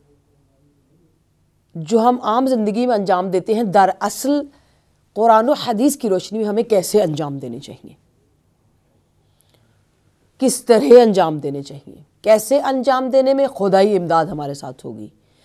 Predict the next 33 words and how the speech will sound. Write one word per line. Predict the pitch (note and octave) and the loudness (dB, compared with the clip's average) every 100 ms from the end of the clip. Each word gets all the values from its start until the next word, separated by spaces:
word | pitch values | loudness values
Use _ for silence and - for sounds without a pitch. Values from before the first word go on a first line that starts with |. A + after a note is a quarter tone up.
| _ _ _ | _ _ _
किस | A3+ A3 - | -4 -4 0
तरह | G#3+ C4 | 4 4
अंजाम | B3 A#3 A#3+ B3 | 4 2 0 0
देंगे | B3+ B3+ B3+ | 0 0 0
तो | A#3+ | 0
according | G3 F#3 F3+ F#3 | 2 0 0 -4
to | F3 | -10
कुरान | F3 E3+ E3+ | -6 -6 -6
होगा, | E3 D#3+ | -8 -8
according | D#3+ D#3 D#3 D#3 D#3+ | -8 -8 -10 -10 -12
to | D#3 | -12
रसूल | D3+ F3 D#3+ | -12 -10 -10
होगा, | D3+ D3+ D3+ | -10 -10 -14
according | C#3+ D3+ D3+ D3+ | -14 -16 -16 -18
to | D3 | -14
खुल्क | D#3 D3+ | -14 -12
अजीम | D3+ C#3 D#3 | -12 -12 -14
होगा, | C#3+ C#3+ C#3 | -14 -16 -16
according | D3 D3 D3 D3 | -18 -18 -18 -18
to | C#3+ | -18
मासूमीन | - C#3 G3 C3 C#3 | -18 -18 -18 -18 -20
होगा, | - - _ _ _ _ _ _ _ _ _ _ _ _ _ _ _ | -20 -20 _ _ _ _ _ _ _ _ _ _ _ _ _ _ _
और | - G3 | -10 -2
किस | A3 G3+ | -2 -2
तरह | - G3 A3+ | -2 2 2
अंजाम | A3+ G#3+ G3+ | 2 0 0
देंगे | G3 F#3 | -2 -4
तो | F#3 F3+ | -4 -4
वो | E3 | -4
दुनियादारी | D#3 D3+ D3+ C#3+ C#3+ D#3+ | -4 -4 -6 -8 -8 -6
होगी | D#3+ D3 D3+ D3 _ _ _ _ _ _ _ _ - | -6 -6 -8 -10 _ _ _ _ _ _ _ _ -10
और | D#3+ D3+ D3+ | -8 -8 -10
मटेरियलिस्टिक | C#3+ D3+ D#3 D3 C#3+ - - | -10 -12 -10 -10 -12 -14 -18